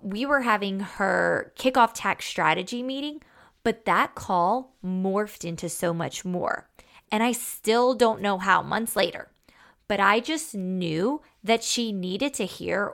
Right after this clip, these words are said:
what else was on my mind at the time. So what started as tax planning and business decisions turned into her creating a new offer, hiring another contractor, and setting herself up to make an additional forty thousand dollars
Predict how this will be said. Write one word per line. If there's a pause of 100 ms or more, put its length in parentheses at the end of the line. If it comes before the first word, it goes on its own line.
what
else
was
on
my
mind
at
the
time. (480)
So
what
started
as
tax
planning
and
business
decisions (300)
turned
into
her
creating
a
new
offer, (340)
hiring
another
contractor, (220)
and
setting
herself
up
to
make
an
additional
forty
thousand
dollars